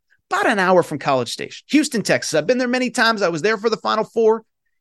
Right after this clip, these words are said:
You can get in a car, drive, and in about an hour, you can be in College Station. And Houston has always been Texas A and M's recruiting home base.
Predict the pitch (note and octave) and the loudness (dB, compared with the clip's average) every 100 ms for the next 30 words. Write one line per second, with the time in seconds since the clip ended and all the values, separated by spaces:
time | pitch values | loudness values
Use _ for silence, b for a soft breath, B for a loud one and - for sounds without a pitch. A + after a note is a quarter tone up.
0 | - C4 F3+ E3 A3 A3+ G#3 G#3 A3 A3+ | -4 -2 -2 0 0 0 -2 0 2 0
1 | A3+ _ _ _ _ B2+ D#3+ G3 G#3+ A#3+ | -6 _ _ _ _ -14 -4 -4 0 0
2 | F#3+ E3 D#3+ F3+ G#3+ E3+ - G3 G#3+ G#3 | 0 -4 -2 -2 -2 -4 -4 -2 0 -2
3 | G#3+ - F3+ G#3+ E3+ F3+ F3+ E3 E3 D#3+ | -4 -10 -8 -8 -2 -2 2 2 2 2
4 | A2 G2+ - b b b b F#3+ F3 - | -6 -8 -12 b b b b 0 0 -2
5 | - A#3+ - B3 F#3 D#3+ - _ F3 G3+ | 0 0 0 0 2 0 -2 _ 4 6
6 | A#3 C4 E3 G3+ G3 F3 F3 F3 F#3+ G3+ | 4 -2 0 0 0 -2 -2 -2 -4 -4
7 | G3 F#3+ E3 E3 C#3 C3+ - G3+ F3+ F3 | 0 0 -2 -4 -8 -10 -2 0 2 2
8 | D#3 C3+ C#3 C3+ | 2 4 2 0